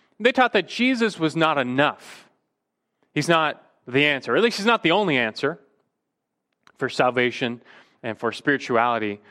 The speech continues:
You need something more. Now, Paul's already showed how, yes, Jesus is the only answer.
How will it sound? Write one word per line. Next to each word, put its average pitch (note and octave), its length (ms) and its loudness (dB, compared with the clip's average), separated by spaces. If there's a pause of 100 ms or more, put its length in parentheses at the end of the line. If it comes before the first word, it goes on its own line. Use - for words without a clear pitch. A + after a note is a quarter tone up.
(260)
You B2+ 80 -6
need C3 180 -2
something B2+ 300 -4
more. A2+ 420 -2 (1400)
Now, E3+ 60 2
Paul's A#3 340 4
already A#3 260 2
showed A3+ 320 2
how, F3+ 400 2 (340)
yes, A#3 320 0 (200)
Jesus B3+ 400 0
is G#3 420 2
the F#3 160 2
only F3+ 260 2
answer. F#3 460 -2